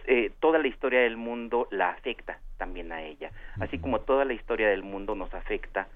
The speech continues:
Speaker 1: a nosotros en, en cada una de nuestras vidas.
Speaker 2: Es un sujeto, es un sujeto, ¿e-, ella sabía leer y escribir?
Speaker 1: Ella terminó aprendiendo a, a leer, no sabemos si, si a escribir, pero por lo menos sí a, a leer.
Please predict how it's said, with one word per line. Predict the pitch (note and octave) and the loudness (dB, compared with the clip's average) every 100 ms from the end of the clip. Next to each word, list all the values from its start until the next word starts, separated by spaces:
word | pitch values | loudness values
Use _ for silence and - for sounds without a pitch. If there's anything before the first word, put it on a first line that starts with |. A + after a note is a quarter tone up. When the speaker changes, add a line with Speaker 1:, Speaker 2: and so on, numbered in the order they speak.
| - - | -16 -4
Speaker 1:
a | F#2 | -4
nosotros | F2+ - F#2 - G2 - - | -4 -4 -4 -2 -6 -6 -6
en, | F#2 E2+ | -6 -6
en | F2 E2+ | -8 0
cada | F#2+ F2+ | 2 2
una | E2+ E2 | 0 -6
de | D2+ | -8
nuestras | D2 - - - | -10 -12 -12 -12
vidas. | - - - - - - | -16 -16 -16 -16 -16 -2
Speaker 2:
Es | D#3 - | 0 4
un | E3+ | 4
sujeto, | D#3 C#3 C#3 - E3+ C#3 | 2 2 2 4 6 4
es | D3 | 2
un | D#3+ | 2
sujeto, | D3 D#3 D3 - D#3+ D#3 - - | 2 0 0 2 2 2 0 2
¿e-, | E3+ | 2
ella | G3 F3 | 4 2
sabía | F#3+ E3+ D#3 | 6 6 8
leer | C#3+ | 6
y | D#3 | 4
escribir? | - A2+ A2+ G3 - - - - | 4 4 4 0 -8 -10 -12 6
Speaker 1:
Ella | E3 A3+ | 8 10
terminó | A3 D#3+ C3 C3 D#3+ F#3+ C#3+ | 10 6 4 4 6 6 6
aprendiendo | C#3+ A#2+ A#2 B2 B2 B2+ C#3 C#3 G2+ | 2 0 -2 -2 -2 2 4 4 2
a, | F#2 F2+ | 0 0
a | F#2+ | -2
leer, | F2+ G2 G2 F2 - - | -2 0 0 -2 -8 -12
no | G#2+ A#2 | -10 -2
sabemos | B2+ G#2+ G#2+ G#2+ - | -2 0 -4 -8 -10
si, | E2 - - | -14 -16 -12
si | D#2+ | -12
a | |
escribir, | - - - B2+ - - - - - | -12 -14 -10 -8 -8 -12 -14 -10 0
pero | F2+ - | 0 0
por | F2 | -4
lo | F2+ | -4
menos | F#2 F2+ - | -4 -8 -8
sí | E2 | -4
a, | D2+ D2 | -4 -4
a | D2+ D2+ | -6 -8
leer. | D2 | -10